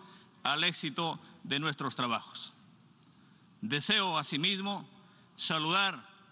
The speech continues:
y agradecer al secretario general, Antonio Guterres, por sus iniciativas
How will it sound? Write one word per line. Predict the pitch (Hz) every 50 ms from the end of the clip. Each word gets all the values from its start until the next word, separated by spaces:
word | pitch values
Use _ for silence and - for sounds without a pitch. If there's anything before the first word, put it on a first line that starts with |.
| - - - - - - - - -
y | - 131
agradecer | 143 156 156 160 160 151 156 147 139 - 196 196 190 185 180 160 - - - - - - -
al | 147 151 143
secretario | - 165 127 135 147 127 180 180 175 175 160
general, | - 160 151 151 160 170 170 170 143 110 - - - - - - - - - - - - - - - - -
Antonio | - 135 151 143 175 180 180 175 165
Guterres, | 151 139 139 117 196 185 180 180 180 170 143 - - - - - - - - - - - - - - -
por | - 139 160 170 156
sus | - 180 180 165 - 170
iniciativas | 165 170 170 156 180 165 151 254 247 233 220 220 202 160 - - - -